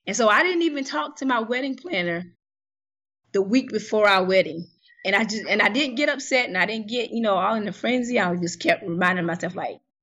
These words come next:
"They said they do this all the time. So there's no need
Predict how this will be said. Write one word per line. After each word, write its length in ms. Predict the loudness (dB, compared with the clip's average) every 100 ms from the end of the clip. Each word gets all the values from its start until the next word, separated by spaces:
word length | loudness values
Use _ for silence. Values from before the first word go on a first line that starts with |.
| -12
"They 100 | -8
said 360 | -2 0 0 -2
they 100 | 0
do 140 | 0
this 180 | 0 2
all 120 | 2
the 60 | 2
time. 480 | 2 4 4 0 -4 _ _ _ _ -4
So 480 | 2 2 2 -2 -8 -8
there's 160 | -4
no 80 | 0
need 460 | 6 6 6 4